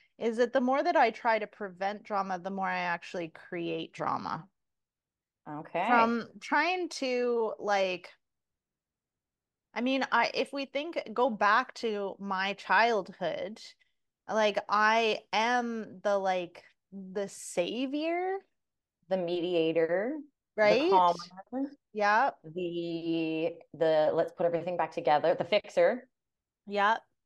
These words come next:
Speaker 2: The
Speaker 1: Yep.
Speaker 2: people pleaser. Yeah, for sure. Okay.
Speaker 1: The, what is it when you, like, the martyr,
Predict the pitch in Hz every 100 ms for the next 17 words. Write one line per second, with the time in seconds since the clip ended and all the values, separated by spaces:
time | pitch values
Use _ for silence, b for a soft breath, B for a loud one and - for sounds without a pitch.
0 | _ _ _ - 190 214 165 165 165 151
1 | 160 185 175 175 208 202 - 147 254 -
2 | - 151 185 277 233 226 220 220 220 214
3 | 208 233 247 262 262 254 240 247 233 220
4 | 208 202 202 202 214 214 196 202 208 220
5 | 226